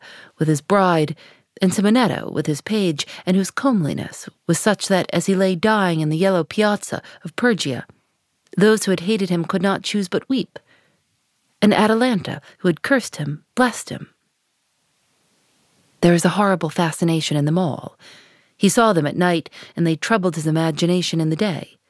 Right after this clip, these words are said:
The Renaissance knew of strange manners of poisoning, poisoning by a helmet and a lighted torch, by an embroidered glove and a jeweled fan, by a gilded pomander,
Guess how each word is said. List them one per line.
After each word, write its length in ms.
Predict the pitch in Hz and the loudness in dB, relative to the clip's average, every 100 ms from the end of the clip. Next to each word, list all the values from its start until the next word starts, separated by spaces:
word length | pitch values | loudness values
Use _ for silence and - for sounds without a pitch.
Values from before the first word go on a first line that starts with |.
| _ _ _ _ _ _ _ _ _ _ _ _ _ | _ _ _ _ _ _ _ _ _ _ _ _ _
The 200 | 170 233 | 2 4
Renaissance 640 | 302 277 214 190 165 - | 4 0 -2 -2 -2 -2
knew 280 | 185 202 139 | 0 0 0
of 120 | 123 | -4
strange 360 | - 175 151 135 | -4 -2 -2 -2
manners 520 | 165 165 147 135 139 | 0 0 0 -4 -6
of 120 | - | -10
poisoning, 560 | - 233 196 - 78 - - - - - - | 0 2 2 -2 -6 -8 -12 -16 -18 -10 2
poisoning 400 | 220 170 151 139 | 4 4 0 0
by 160 | 143 | -2
a 60 | 139 | -2
helmet 500 | 143 147 131 - - - - | -4 -2 -2 -6 -12 -18 -4
and 100 | 156 | 0
a 60 | 156 | 2
lighted 400 | 156 165 143 139 | 2 0 0 -4
torch, 500 | - 190 - - - - - - _ | 0 0 0 -6 -10 -12 -20 -20 _
by 140 | 190 196 | 2 4
an 80 | 175 | 4
embroidered 600 | 160 156 190 175 156 - | 2 2 2 2 -2 -2
glove 400 | 165 139 - 175 | -2 0 -4 -4
and 120 | 175 | -4
a 120 | 156 | -6
jeweled 400 | 160 196 185 170 | -2 0 0 -2
fan, 520 | - 233 143 - 156 - _ _ _ _ - | -2 -2 -2 -6 -12 -14 _ _ _ _ 2
by 200 | 190 202 | 4 4
a 60 | |
gilded 440 | 180 226 190 185 - | 2 2 2 -2 0
pomander, 680 | 262 214 139 123 64 - | 2 2 0 -2 -6 -10